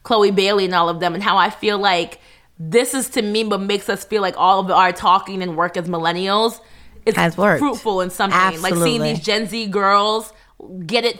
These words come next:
Speaker 1: faster
Speaker 2: Mm-hmm.
Speaker 1: because the information is out there is just
Speaker 2: It makes me so
Speaker 1: so beautiful.
Speaker 2: confident for the future, too, that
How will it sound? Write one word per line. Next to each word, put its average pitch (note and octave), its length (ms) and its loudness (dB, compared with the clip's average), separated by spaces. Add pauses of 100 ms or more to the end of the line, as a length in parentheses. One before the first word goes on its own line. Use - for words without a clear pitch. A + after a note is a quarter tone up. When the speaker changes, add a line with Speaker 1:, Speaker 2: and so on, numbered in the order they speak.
Speaker 1:
faster G3+ 600 -2
Speaker 2:
Mm-hmm. G#3 420 2 (200)
Speaker 1:
because A3+ 260 -2
the G#3+ 120 0
information G#3+ 420 -4
is G3 120 -8
out F3 280 0
there A#3 200 -4
is G3 260 -8
just F#3 280 -12
Speaker 2:
It B3+ 100 4
makes D#4 280 0
me D#4+ 140 0
so - 80 -6
Speaker 1:
so C4 220 4
beautiful. - 160 0
Speaker 2:
confident G#3+ 580 0
for G3+ 160 0
the F#3 100 0
future, A3+ 440 -2
too, A2 520 -6 (320)
that F3+ 440 0